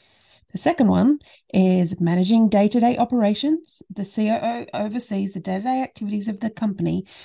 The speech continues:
ensuring that everything is running smoothly and efficiently. This includes managing people, resources, and processes, as well as dealing with any issues that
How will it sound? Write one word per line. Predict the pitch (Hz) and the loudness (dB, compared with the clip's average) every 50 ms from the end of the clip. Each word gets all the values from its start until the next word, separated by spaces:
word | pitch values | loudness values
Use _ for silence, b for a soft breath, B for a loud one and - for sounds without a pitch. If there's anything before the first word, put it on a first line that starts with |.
| B B B | B B B
ensuring | 202 190 - - 208 208 208 208 | -2 -2 0 0 0 2 2 2
that | 202 185 - | 2 0 0
everything | - 190 196 226 220 - 202 196 | 0 -2 -2 -2 -2 -2 -2 0
is | 185 170 165 | 0 0 -2
running | 170 175 185 226 233 | -2 -4 -2 -4 -4
smoothly | - - 214 190 185 180 185 185 - | -4 -2 -2 -2 -2 -2 -2 -4 -4
and | - 165 180 | -4 -4 -6
efficiently. | 175 - 208 - - - - - - - 170 _ _ _ B B B B B B - | -6 -6 -8 -8 -8 -10 -12 -12 -10 -12 -14 _ _ _ B B B B B B -4
This | 214 196 233 | -4 -2 0
includes | 226 220 220 240 233 220 196 214 | 0 0 2 2 0 2 2 4
managing | 190 190 185 190 190 214 214 202 | 4 4 4 2 0 0 -2 -2
people, | - - 247 240 - 277 285 311 302 | -2 -4 -4 -2 0 0 0 0 0
resources, | 294 247 240 240 226 233 240 233 - - 233 226 | 0 0 0 0 0 0 -2 -4 -4 -6 -8 -6
and | - 226 226 226 214 | -6 -6 -4 -4 -4
processes, | - 233 240 233 - 180 165 - - 156 165 160 - - | -4 -4 -4 -4 -4 -4 -6 -6 -6 -8 -8 -8 -8 -4
as | 180 170 180 | -4 -2 0
well | 185 185 185 | 0 2 2
as | 185 180 - | 0 0 -2
dealing | - 208 208 214 214 214 208 | -2 0 0 2 2 2 2
with | 196 185 180 | 0 -2 -2
any | - 196 190 202 208 - | -2 -4 -4 -4 -4 -6
issues | 180 - - 185 170 - | -8 -8 -6 -8 -8 -6
that | - 170 165 - | -6 -8 -8 -8